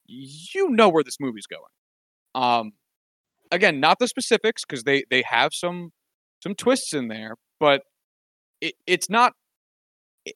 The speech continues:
it's very, it's very straightforward. Um, it, no,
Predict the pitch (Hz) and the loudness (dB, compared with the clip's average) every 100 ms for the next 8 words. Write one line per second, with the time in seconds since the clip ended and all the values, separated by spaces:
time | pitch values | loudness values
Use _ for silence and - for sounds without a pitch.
0 | - 208 - 131 226 214 123 160 196 - | -2 0 0 4 6 6 2 0 0 0
1 | 113 127 156 120 - 107 - 107 92 _ | -4 0 0 0 -8 -14 -12 -12 -12 _
2 | _ _ _ _ 127 117 107 101 _ _ | _ _ _ _ -2 0 -2 -10 _ _
3 | _ _ _ _ _ _ - 127 127 143 | _ _ _ _ _ _ -14 -12 -10 -4
4 | 147 151 165 156 | 4 6 6 2